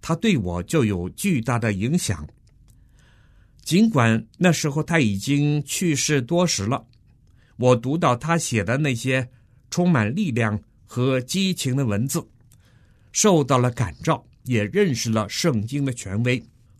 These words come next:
奥菲尔德这样谈论加尔文的，在一篇关于加尔文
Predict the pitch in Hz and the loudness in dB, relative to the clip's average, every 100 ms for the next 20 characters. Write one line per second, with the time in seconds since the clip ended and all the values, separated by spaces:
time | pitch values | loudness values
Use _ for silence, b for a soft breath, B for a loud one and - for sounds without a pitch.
0 | - 160 175 254 285 233 170 165 160 147 | 0 2 4 2 2 2 2 4 2 2
1 | 226 196 170 160 143 180 180 147 139 180 | 4 6 4 0 0 2 4 2 2 2
2 | 160 92 87 90 117 147 - b b b | 2 0 -4 -2 0 0 -4 b b b
3 | b b b b 190 165 156 170 170 - | b b b b 2 2 2 0 0 -2
4 | _ 180 180 180 175 180 190 170 123 113 | _ 0 4 6 4 4 2 2 2 2
5 | 110 131 151 | 0 0 0